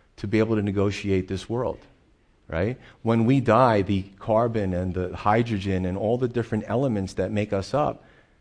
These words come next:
if we're left out in a field somewhere, it's kinda gross, but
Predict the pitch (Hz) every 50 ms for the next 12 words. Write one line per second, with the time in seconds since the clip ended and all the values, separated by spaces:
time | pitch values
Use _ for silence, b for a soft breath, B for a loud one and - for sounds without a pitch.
0 | b b b - - 87 - - 101 98 101 110 110 113 - - 123 110 104 104
1 | 101 95 - - 135 147 147 135 - - 95 87 85 85 87 95 101 - - -
2 | 95 85 85 78 90 87 85 92 110 - - - 101 95 90